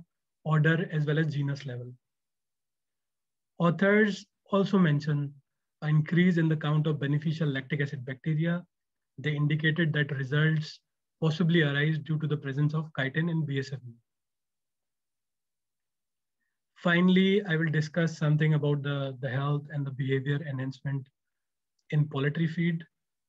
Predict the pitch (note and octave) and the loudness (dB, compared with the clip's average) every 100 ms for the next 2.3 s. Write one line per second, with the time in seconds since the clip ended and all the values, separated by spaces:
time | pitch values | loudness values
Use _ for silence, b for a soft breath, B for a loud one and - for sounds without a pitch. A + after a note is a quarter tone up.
0 | _ E3 E3+ E3 D#3 D3+ D3+ D#3 F3+ D#3+ | _ -4 -4 -2 -2 0 0 0 0 0
1 | C#3+ D#3 - D3 C#3+ D3 C#3 C3+ C3 B2+ | -2 -4 -4 -4 -2 -4 -4 -6 -4 -6
2 | B2 B2 | -6 -10